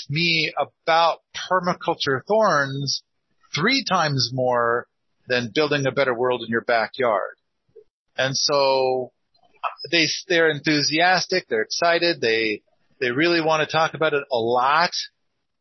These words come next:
And, um, I don't know, suddenly I'm kind of thinking, like, maybe this, maybe this book has more Kickstarter traction than I thought. Um,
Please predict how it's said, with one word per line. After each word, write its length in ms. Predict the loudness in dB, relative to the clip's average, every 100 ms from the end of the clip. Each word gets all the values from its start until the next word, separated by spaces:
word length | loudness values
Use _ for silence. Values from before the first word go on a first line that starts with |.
| _ -2
And, 500 | 2 4 2 2 -2
um, 540 | -4 0 2 0 -2 -6 -2
I 120 | 0
don't 180 | 2 2
know, 200 | 2 0
suddenly 420 | -2 -2 0 -2
I'm 120 | 0
kind 200 | -2 -2
of 60 | -2
thinking, 200 | -2 -2
like, 200 | -2 -4 -8
maybe 360 | -6 -4 -2
this, 300 | 0 0 -2 -8 _ _ _ -4
maybe 160 | -2
this 160 | -4 -2
book 160 | -4 0
has 440 | 0 0 -2 -4 -8 _ _ _
more 460 | -4 -2 0 0 0 -4
Kickstarter 560 | -6 -4 0 0 0 -2
traction 720 | -2 0 0 -2 -4 -4 -6 -10 -10 -4
than 200 | 0 0
I 140 | 0 -2 -6 _ _ _
thought. 280 | 0 2 2 -2 -12 -16 _ _ _ _ _ _ _ _ _
Um, 540 | 0 2 2 0 -6